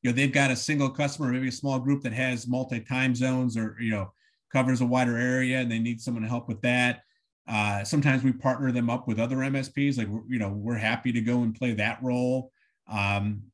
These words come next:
you know, I, I think as long as the, the terms and conditions are kind of agreed upon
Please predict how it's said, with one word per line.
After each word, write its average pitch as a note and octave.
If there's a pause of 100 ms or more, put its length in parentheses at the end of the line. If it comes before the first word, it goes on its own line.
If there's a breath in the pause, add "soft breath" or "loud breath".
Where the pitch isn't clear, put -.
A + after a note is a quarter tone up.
you D3
know, B2+
I, D#3
I -
think A3+
as D#3
long F#3+
as D#3+
the, C#3
the C3
terms D#3+
and C#3
conditions C#3
are A#2
kind C3
of A#2+
agreed A#2
upon A2